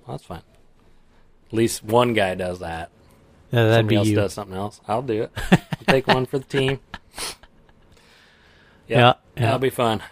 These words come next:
Speaker 2: Yeah.
Speaker 1: Good deal. Looking forward to it.
Speaker 2: Yeah.
Speaker 1: We'll have to let you guys know how it all goes. Actually,
Speaker 2: Game on.
Speaker 1: uh, just when you open up your newspaper Monday morning,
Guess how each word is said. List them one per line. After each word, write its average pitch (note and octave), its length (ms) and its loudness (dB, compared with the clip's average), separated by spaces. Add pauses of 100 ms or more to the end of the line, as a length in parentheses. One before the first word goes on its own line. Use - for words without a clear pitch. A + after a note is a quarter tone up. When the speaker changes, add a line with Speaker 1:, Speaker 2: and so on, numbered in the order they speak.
(140)
Speaker 2:
Yeah. A#2+ 160 -2
Speaker 1:
Good D3 160 6
deal. C#3+ 320 6 (380)
Looking B2 200 -2
forward B2 280 4
to A2 80 -2
it. G2 140 -2 (220)
Speaker 2:
Yeah. B2+ 220 8
Speaker 1:
We'll A#2 80 4
have A2+ 120 2
to - 40 0
let A#2+ 200 4
you B2+ 80 2
guys G#2+ 140 2
know A2+ 140 2
how A2 160 2
it G#2 60 -2
all G#2 180 2
goes. G#2 480 0
Actually, C3+ 360 8
Speaker 2:
Game B2 60 8
on. B2 180 4 (300)
Speaker 1:
uh, A#2 220 6
just A2+ 380 0
when B2 160 0
you A#2 80 4
open B2 200 4
up A#2+ 140 4
your A#2 80 2
newspaper A2+ 560 2
Monday G2+ 280 -2
morning, G2+ 440 0